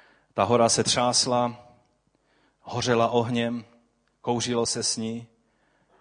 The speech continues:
byla přikrytá oblakem Boží přítomnosti a Bůh mluvil s Izraelem, nejdříve přímo, ale když se toho tolik báli, že to nechtěli přijmout, pak skrze Mojžíše a Árona.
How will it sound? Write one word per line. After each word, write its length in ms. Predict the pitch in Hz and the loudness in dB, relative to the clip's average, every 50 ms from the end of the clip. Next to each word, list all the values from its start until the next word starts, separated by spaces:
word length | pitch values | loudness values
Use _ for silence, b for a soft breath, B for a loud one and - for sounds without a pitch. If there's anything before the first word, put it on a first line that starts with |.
| b b - | b b -10
byla 220 | 95 110 110 107 | -4 -2 -2 0
přikrytá 680 | - - 120 - 123 117 110 - 120 110 110 107 104 101 B B B B B _ | 0 -2 -4 -2 -2 -2 0 0 0 0 0 0 -2 -4 B B B B B _
oblakem 460 | - 113 120 120 113 - - 117 113 | -6 -2 0 0 0 0 -4 -4 -2
Boží 220 | 113 110 101 113 | -2 -2 -4 -4
přítomnosti 960 | 104 - - 123 120 - 127 123 123 123 113 - - - - 123 131 131 131 - _ _ _ _ b b b b b b | -6 -6 -6 -6 -4 -4 -4 -4 -4 -4 -4 -6 -6 -6 -8 -8 -8 -10 -12 -16 _ _ _ _ b b b b b b
a 60 | - | -20
Bůh 420 | 92 95 113 123 131 131 127 - - | -14 -8 -6 -4 -4 -4 -6 -6 -6
mluvil 480 | 110 117 127 131 113 107 92 80 78 | -2 0 0 0 0 -2 -6 -6 -8
s 140 | 80 - - | -10 -12 -12
Izraelem, 800 | 95 113 98 110 107 107 107 110 110 110 110 110 113 113 113 - _ _ b b b b b b b | -10 -10 -8 -6 -4 -4 -4 -4 -4 -4 -6 -8 -10 -12 -16 -18 _ _ b b b b b b b
nejdříve 360 | 104 104 104 101 110 101 101 | -10 -8 -6 -6 -6 -6 -6
přímo, 420 | 95 - - - 113 120 120 117 113 | -4 -4 -6 -4 -4 -4 -2 -2 -2
ale 140 | 104 101 | -2 -2
když 120 | 101 104 101 | -4 -4 -6
se 140 | - 113 110 | -6 -6 -6
toho 260 | - 107 98 107 104 | -8 -6 -6 -6 -8
tolik 360 | - - _ 113 113 123 110 | -8 -6 _ -4 -4 -4 -4
báli, 360 | 107 113 113 113 117 120 117 | -4 -4 -2 -2 -4 -6 -8
že 180 | 104 104 104 101 104 101 - | -8 -8 -10 -10 -10 -12 -10
to 120 | - 104 | -8 -8
nechtěli 400 | 107 107 - - - 120 120 123 | -8 -8 -10 -10 -8 -6 -6 -6
přijmout, 460 | 120 - - 110 104 104 104 101 - | -8 -8 -8 -8 -8 -8 -10 -10 -12
pak 220 | - - 98 95 - | -10 -12 -10 -10 -10
skrze 520 | - - 107 98 92 101 98 95 98 98 b b b b b b b b b | -10 -8 -8 -6 -4 -4 -4 -4 -6 -8 b b b b b b b b b
Mojžíše 520 | 98 98 101 101 95 104 101 95 - - 101 | -8 -6 -6 -6 -6 -6 -6 -6 -6 -6 -4
a 100 | 92 95 | -6 -6
Árona. 560 | 87 101 98 101 101 104 104 107 107 110 | -6 -4 -4 -4 -4 -4 -4 -4 -6 -6